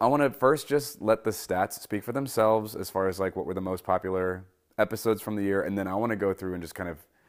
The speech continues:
hit some highlights of what I personally enjoyed from these episodes that I did this year. So buckle up. No, you know what? You should do what I'm doing and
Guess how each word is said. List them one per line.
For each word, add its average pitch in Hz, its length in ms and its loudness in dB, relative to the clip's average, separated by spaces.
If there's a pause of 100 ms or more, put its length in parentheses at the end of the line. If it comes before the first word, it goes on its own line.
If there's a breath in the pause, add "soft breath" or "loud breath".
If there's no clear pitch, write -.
(180 soft breath)
hit 104 160 -2
some 104 140 -4
highlights 87 400 -4
of 82 140 -10 (180)
what 87 480 -8
I 85 160 -4
personally 82 560 -10
enjoyed 80 640 -10 (280)
from 87 600 -6 (160)
these 98 200 -2
episodes 123 380 0
that 92 260 -4
I 92 120 -2
did 85 160 -2
this 82 200 -10
year. 76 260 -10
So 87 380 0 (540 loud breath)
buckle 135 340 4
up. - 300 2 (840)
No, 85 180 -6
you 80 120 -4
know 90 80 -4
what? 123 340 -2 (380)
You 110 80 -2
should 104 140 -8
do 104 100 2
what 92 80 2
I'm 95 160 0
doing 78 420 -10
and 82 460 -10